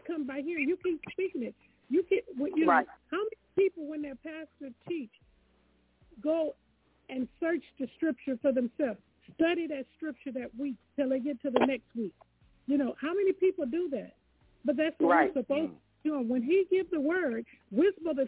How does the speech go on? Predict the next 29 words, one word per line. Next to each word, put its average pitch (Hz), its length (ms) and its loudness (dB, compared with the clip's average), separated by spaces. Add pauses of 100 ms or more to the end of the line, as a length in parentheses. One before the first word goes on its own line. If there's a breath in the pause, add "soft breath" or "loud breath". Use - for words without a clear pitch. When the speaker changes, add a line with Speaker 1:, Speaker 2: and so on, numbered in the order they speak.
Speaker 1:
take 339 240 -2
that 359 240 -4
word 349 320 -2
home 247 360 -2 (480 soft breath)
and, 254 220 2 (140)
and 254 160 -2 (100)
eat 370 260 4
it. 262 200 -4
In 277 140 -4
other 349 240 -4
words, 269 260 -4
just 339 220 -8
like 320 200 -6
you, 302 180 -6 (140)
three 359 220 2
meals 359 240 -4
a 349 80 -2
day. 359 240 -6 (360)
Start, 427 320 2
if 294 120 -4
they 381 260 0
start 339 280 -2
doing 339 220 0
that, 285 200 -4 (260 soft breath)
read 392 280 6
that 339 240 -6
scripture 330 340 -8
that 285 220 -12
pastor 285 400 -10